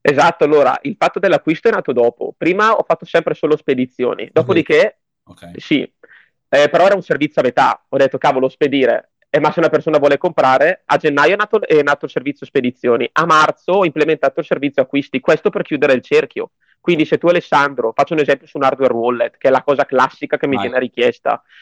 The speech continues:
Speaker 1: se una, se tu volessi comprare un hardware wallet, facciamo su Shift Crypto, no? Che è il sito, diciamo, ufficiale, che adesso mi sembra che ha cambiato, oltretutto, il dominio. Vabbè, comunque, a parte questo,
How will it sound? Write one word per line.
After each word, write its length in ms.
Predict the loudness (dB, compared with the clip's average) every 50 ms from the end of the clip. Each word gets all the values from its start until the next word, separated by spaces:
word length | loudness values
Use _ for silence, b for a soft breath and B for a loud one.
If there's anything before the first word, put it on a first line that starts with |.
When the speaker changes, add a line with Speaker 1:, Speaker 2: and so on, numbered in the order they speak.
| b b b b _ _ _ _
Speaker 1:
se 140 | -2 0
una, 160 | 0 0 0 -2
se 140 | -4 -4
tu 100 | -2 0
volessi 240 | 2 2 0 0 -2
comprare 300 | -4 -2 0 2 2 4
un 100 | 4 2
hardware 320 | 2 0 0 0 -2 -2 0
wallet, 400 | 0 -2 0 2 0 0 0 _
facciamo 460 | -4 -4 -2 -2 -2 0 2 0 0 0
su 260 | -2 -2 -2 -2 -2
Shift 300 | -2 -2 -6 -6 -6 -4
Crypto, 420 | -2 0 0 0 -2 -2 -4 -4
no? 200 | -2 0 -2 -2
Che 80 | 0 -2
è 20 | -4
il 60 | -2
sito, 220 | -4 -4 -4 -2
diciamo, 260 | -2 -2 -2 -2 -2
ufficiale, 420 | -4 -6 -8 -8 -2 0 2 2 2
che 80 | 2
adesso 200 | 0 0 0 -2
mi 80 | -6 -6
sembra 260 | -4 -4 -4 -4 -4
che 80 | -6 -6
ha 40 | -6
cambiato, 480 | -6 -6 -4 -2 -2 -2 -2 -2 -2
oltretutto, 680 | -2 -2 -4 -6 -10 -10 -10 -10 _ -4 -4 -4 _ _ b b b b b
il 140 | -2 -2 0
dominio. 560 | 0 0 0 0 -2 -2 -4 -6 -8 -8 _ _ b b b b b b b
Vabbè, 260 | b 0 0 0 -2 -4 _ _ _ _ -6
comunque, 320 | -4 -2 -2 0 0 0
a 20 | 2
parte 260 | 0 0 -2 -2 -2
questo, 580 | 2 2 2 0 0 -2 -2 -2 -2 -4 _